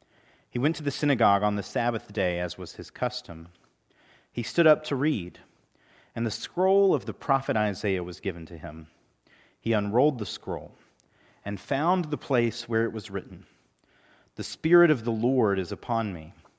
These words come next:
because he has anointed me to bring good news to the poor. He has sent me to proclaim release to the captives and recovery of sight to the blind, to let the oppressed go free, to proclaim the year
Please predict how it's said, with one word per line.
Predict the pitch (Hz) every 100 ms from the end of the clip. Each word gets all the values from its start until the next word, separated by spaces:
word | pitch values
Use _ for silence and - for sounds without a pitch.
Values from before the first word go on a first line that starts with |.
| _ _ _ _
because | - 135 113
he |
has | 120 110
anointed | 117 127 135 131 107
me | 110 104
to | 110
bring | 104 110 107
good | 110 104
news | 101 110 127 135 -
to | 113
the | 101
poor. | - 113 107 143 151 _ _ _ _ _ _ _
He | - 123
has | 117
sent | - 143
me | 143
to | 123 117
proclaim | 120 - 131 131
release | 127 123 151 135
to | -
the | 123
captives | - 131 139 - 95 101 - - - -
and | 123
recovery | 127 - 165 156 160
of | 139
sight | - 139 135 -
to | 123
the |
blind, | 117 113 110 104 101
to | 123
let | 113 131 160
the | 160
oppressed | 160 - - 120 120 - - 107
go | 110 107
free, | - 98 90 98 - _ _ _ _ _ _ _ _ _
to | - -
proclaim | 113 - - 143 147 147 151
the | 113 107
year | 92 110 101 85 80